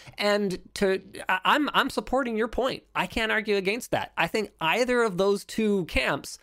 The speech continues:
is gonna be <laughs> completely unaffected by three weeks one way or the other. I think they could launch it, they could launch it on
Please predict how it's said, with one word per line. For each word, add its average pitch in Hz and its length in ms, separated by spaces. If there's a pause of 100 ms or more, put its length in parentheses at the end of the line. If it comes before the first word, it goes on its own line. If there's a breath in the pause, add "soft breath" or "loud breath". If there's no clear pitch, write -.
(440 soft breath)
is - 180
gonna 220 220
be 170 100
<laughs> - 160
completely 240 480
unaffected 208 640 (360 soft breath)
by 160 120
three 214 300
weeks 196 300
one 185 200
way 185 140
or 190 220
the 170 160
other. 120 160
I 127 60
think 170 180
they 175 100
could 151 180
launch 170 300
it, 165 220 (320 loud breath)
they 156 120
could 156 180
launch 180 280
it 190 80
on 165 320